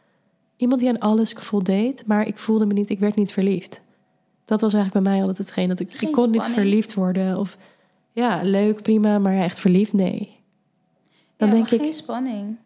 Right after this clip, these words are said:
Speaker 2: Misschien is dat het. En verliefd raken, dat doe je niet. Ja, het klinkt heel stom, maar dat is niet, zeg maar, van begins af aan.
Speaker 1: Maar hoe kan het dan dat,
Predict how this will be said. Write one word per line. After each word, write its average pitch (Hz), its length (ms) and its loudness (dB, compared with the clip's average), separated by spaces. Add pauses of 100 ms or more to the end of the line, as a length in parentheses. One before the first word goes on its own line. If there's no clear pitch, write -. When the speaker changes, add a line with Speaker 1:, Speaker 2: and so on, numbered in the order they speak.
Speaker 2:
Misschien 233 340 -10
is 269 100 -6
dat 247 180 -10
het. 226 160 -10 (280)
En 254 360 -4
verliefd 240 680 -8 (300)
raken, 254 420 -8
dat 247 140 -10 (260)
doe 240 160 -20 (100)
je 254 140 -18
niet. 254 440 -20 (240)
Ja, 226 100 -10
het 220 120 -12
klinkt 269 260 -14
heel 262 140 -8
stom, - 360 -16
maar 208 140 -14
dat 226 160 -12
is 254 180 -8
niet, 254 440 -6
zeg - 160 -18
maar, 226 280 -8
van 220 280 -20
begins 220 400 -12
af - 160 -20
aan. 196 360 -10 (220)
Speaker 1:
Maar 220 120 2
hoe 254 120 4
kan 294 180 -2
het 285 120 0
dan 240 160 2
dat, 208 300 0